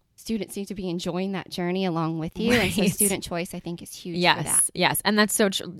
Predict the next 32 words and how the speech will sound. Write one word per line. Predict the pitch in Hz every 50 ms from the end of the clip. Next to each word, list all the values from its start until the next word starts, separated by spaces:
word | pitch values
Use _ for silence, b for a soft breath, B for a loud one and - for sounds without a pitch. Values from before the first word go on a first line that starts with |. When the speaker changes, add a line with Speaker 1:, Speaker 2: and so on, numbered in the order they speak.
| -
Speaker 2:
enjoying | - 196 196 170 170 190 190 190 196 196 190
the | 185 180
journey | 175 170 170 160 165 160
with | 160 156 135 190
them. | 185 - -
Speaker 1:
Mm-hmm. | 190
Speaker 2:
It's | 175 170 - 185
not | 185 180 185
about | 185 180 180 170 170 -
the | 175 165
destination, | 160 147 151 - - 160 160 151 156 151 - 175 -
Speaker 1:
Right. | - - -
Speaker 2:
right? | 185 185 165 156 _ -
Whatever | 165 165 165 160 147 147 151
that | 147 131 -
saying | - - - 190 185 185 180 180
is, | 185 202 277 285
<laughs> | -
that | - 277 226
Speaker 1:
Yep. | 208 -
Speaker 2:
cliche | 415 415 370 - 415 381 415 320
saying | - 302 330 320
Speaker 1:
Yep. | 285 302
Speaker 2:
that | 285 294
we | 370 349
see | - - 269
all | 254 247 240
the | 240 233
time. | - 262 220 208 196
It, | 196 196
it's | - 254 247 - - -
true. | - 403 403 202